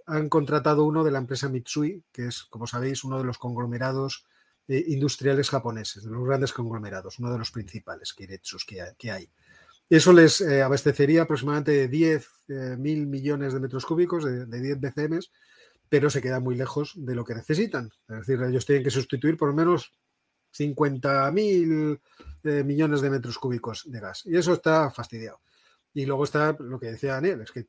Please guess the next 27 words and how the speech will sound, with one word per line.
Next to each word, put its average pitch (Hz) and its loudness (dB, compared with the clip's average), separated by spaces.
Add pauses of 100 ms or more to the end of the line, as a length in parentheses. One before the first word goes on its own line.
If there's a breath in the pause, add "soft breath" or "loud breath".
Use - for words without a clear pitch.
(140)
las 120 -8
infraestructuras 131 -4
son 185 2
las 147 -2
que 120 -10
son. 156 2
O 107 -14
sea, 117 -12
el, 123 -10
el, 123 -12
evidentemente, 147 2
tú 143 2
tienes 143 0
una 151 2
caldera 143 0
de 143 0
gas, 156 -2 (360 loud breath)
ya 143 0
te 151 2
pueden 156 2
intentar 147 0
convencer 147 2
de 156 2
cualquier 139 0
otra 143 0
cosa, 170 0
que 127 -6